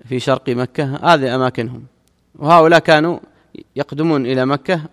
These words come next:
ويسترضعون منهم، كما فعلت حليمة السعدية. قال: "وأنا رسول قومي إليك وافدهم"، يعني ترى أنا خلفي أناس، وأنا الرسول الوافد، والرائد لا يكذب أهله.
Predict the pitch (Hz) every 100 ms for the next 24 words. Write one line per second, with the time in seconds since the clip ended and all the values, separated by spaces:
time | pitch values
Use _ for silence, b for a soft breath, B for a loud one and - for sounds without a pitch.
0 | - 147 156 - 156 143 147 143 120 110
1 | 117 _ _ _ _ _ 170 147 143 139
2 | - 139 131 131 139 - b b b b
3 | - 143 127 117 - _ _ b b -
4 | 190 190 196 196 185 165 202 196 202 196
5 | - - 202 185 180 170 202 180 185 180
6 | 196 156 117 - _ _ _ _ _ _
7 | _ 131 147 165 175 175 175 170 - 175
8 | 156 156 170 185 127 - b b b b
9 | 139 175 170 165 175 185 170 180 151 120
10 | - _ _ _ 82 120 131 165 160 151
11 | 196 190 156 147 127 110